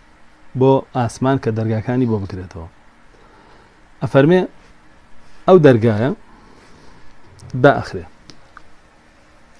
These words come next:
دەرگاکەی ئاسمان دائەخرێ لە ئاس ئەو لعنەتەیە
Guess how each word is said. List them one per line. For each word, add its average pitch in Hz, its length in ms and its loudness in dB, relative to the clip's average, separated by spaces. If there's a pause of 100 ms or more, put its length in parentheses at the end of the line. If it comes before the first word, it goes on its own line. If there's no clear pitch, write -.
(520)
دەرگاکەی 110 440 -2
ئاسمان 127 340 -6 (540)
دائەخرێ 127 460 -2
لە - 120 -2
ئاس 143 220 -4
ئەو 143 140 0
لعنەتەیە 104 440 -6